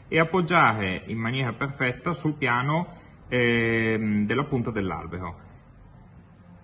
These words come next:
Andiamo adesso a vedere come si utilizza questo strumento.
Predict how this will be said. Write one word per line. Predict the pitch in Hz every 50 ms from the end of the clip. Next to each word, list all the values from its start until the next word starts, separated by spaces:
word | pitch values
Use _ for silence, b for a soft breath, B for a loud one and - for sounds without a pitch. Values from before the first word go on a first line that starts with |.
| - - - - - - - - -
Andiamo | - 131 139 147 160 165 165 147
adesso | 143 151 156 147 - -
a | 160
vedere | 156 180 175 180 160 156 160 190 208 233 - - - - -
come | - - 151 143 156 185
si | 196 - 190
utilizza | 170 165 202 151 113 107 110 147 160
questo | - - 104 - - 117
strumento. | - - 107 98 90 - - 76 - 92